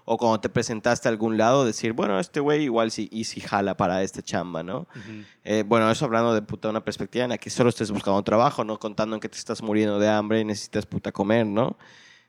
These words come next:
Speaker 1: Em, digo, creo que es complicado. O sea, yo pensaría como cómo pueden combinarse ambas. Porque yo sí creo importante como una trayectoria y también veo importante que,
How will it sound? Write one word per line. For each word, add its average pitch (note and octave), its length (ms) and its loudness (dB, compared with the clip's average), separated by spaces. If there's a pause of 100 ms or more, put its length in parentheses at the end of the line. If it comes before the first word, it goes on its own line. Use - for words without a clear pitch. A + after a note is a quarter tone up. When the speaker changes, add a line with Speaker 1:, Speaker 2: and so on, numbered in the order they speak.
Speaker 1:
Em, G#2 380 -2 (720)
digo, C3 320 4
creo D#3 160 6
que D3 80 -4
es - 80 -8
complicado. G2 640 -4
O G2+ 40 -20
sea, A2+ 140 -6
yo A#2 100 0
pensaría A#2+ 400 -2
como G#2+ 260 -6
cómo A#2 220 -4
pueden A2 220 0
combinarse G2+ 580 -6
ambas. G2 580 -4 (640)
Porque A2 220 -2
yo A#2 100 2
sí - 120 -12
creo C3 180 2
importante A2+ 540 0
como G#2+ 200 -2
una G#2+ 140 0
trayectoria C3 680 -2 (560)
y A2+ 100 -8
también A2 420 0
veo G#2+ 160 4
importante A2 840 0 (440)
que, A2+ 480 0